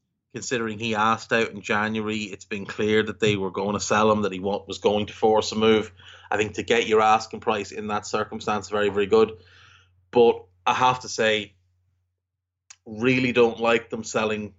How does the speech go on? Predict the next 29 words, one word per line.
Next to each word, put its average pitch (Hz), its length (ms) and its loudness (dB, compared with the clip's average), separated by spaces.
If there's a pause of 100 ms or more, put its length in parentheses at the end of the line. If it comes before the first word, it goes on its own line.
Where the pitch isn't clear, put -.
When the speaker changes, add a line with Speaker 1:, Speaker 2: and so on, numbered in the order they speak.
Speaker 2:
Nikola 113 360 -2
Vlasic 110 460 -2
for - 340 -12
fourteen 113 520 0
million. 113 400 0 (500)
I 107 120 -2
think 110 180 -4
they 107 100 0
really 104 400 -2
should - 160 -2
have - 80 -2
kept - 360 -2
him 104 300 0 (380)
and 104 240 -4
played 104 380 0
him. 110 240 -2 (640)
He'd 120 340 0
be 110 160 2
in 110 120 4
my 107 180 4
starting 107 540 -2
Everton 104 360 -4
team. 107 500 -4
I 104 60 -2
think 104 240 -10
he's 98 180 -12
very, 107 320 2
very 101 240 -2
talented. 104 540 -2